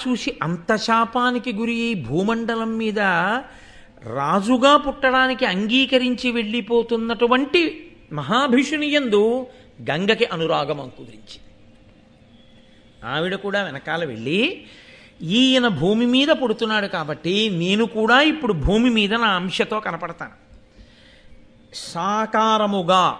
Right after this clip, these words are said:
నేను కనపడతాను. పాపం వె-, వెర్రివాడు నన్ను చూసి కదూ ఇంత శాపానికి గురయ్యాడు, నన్ను ఏ దృష్టితో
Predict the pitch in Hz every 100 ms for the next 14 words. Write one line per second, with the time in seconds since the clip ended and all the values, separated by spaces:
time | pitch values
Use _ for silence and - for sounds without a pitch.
0 | - 180 247 180 151 147 - 101 - -
1 | - - - - - - - - 165 190
2 | 233 226 175 175 165 175 208 226 220 190
3 | 196 214 214 214 220 220 240 233 196 202
4 | 190 190 180 185 - 185 202 226 214 196
5 | 214 226 226 226 269 330 - - - -
6 | - - - 139 147 156 185 220 226 160
7 | 165 208 190 240 - 254 254 247